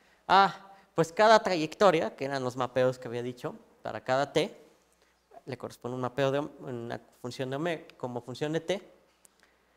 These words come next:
para omega fijo, toma-, que empieza en un, en un punto X, nos paramos en un punto X inicial. Entonces, empieza a caminar por ahí,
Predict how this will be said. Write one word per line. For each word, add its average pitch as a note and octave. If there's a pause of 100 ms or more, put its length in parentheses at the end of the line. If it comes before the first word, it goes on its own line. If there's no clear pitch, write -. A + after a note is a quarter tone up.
(100)
para A#2
omega D#3
fijo, - (2500)
toma-, D#3+
que -
empieza A#3+
en A#3
un, A#3
en E3+
un F#3+
punto F#3
X, -
nos C3+
paramos E3+
en C#3+
un C3+
punto C#3
X -
inicial. A2 (1200)
Entonces, G3+ (220)
empieza F#3+
a -
caminar D3+
por D3
ahí, A#2